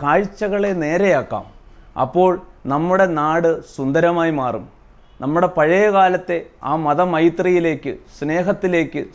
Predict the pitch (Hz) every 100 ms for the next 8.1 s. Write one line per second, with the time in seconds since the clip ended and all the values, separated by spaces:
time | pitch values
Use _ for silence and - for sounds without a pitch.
0 | - 135 139 175 190 185 185 175 160 135
1 | 127 - - 120 143 151 143 160 180 185
2 | 160 - - 143 - 190 185 170 160 139
3 | 131 120 117 98 - _ _ - - -
4 | - - - - 156 175 180 208 202 190
5 | - - 139 165 202 196 196 202 175 156
6 | 165 170 147 - 151 147 135 127 113 -
7 | - _ _ _ _ - - - 151 170
8 | 202